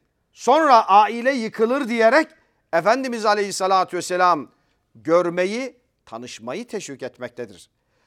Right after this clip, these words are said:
"Ben sana kızımı verdim, ben sana oğlumu verdimi" İslam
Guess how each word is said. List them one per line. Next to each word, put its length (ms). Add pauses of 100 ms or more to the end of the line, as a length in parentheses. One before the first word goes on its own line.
(160)
"Ben 500 (600)
sana 420
kızımı 480
verdim, 580 (2500)
ben 460 (340)
sana 500
oğlumu 520
verdimi" 680 (420)
İslam 720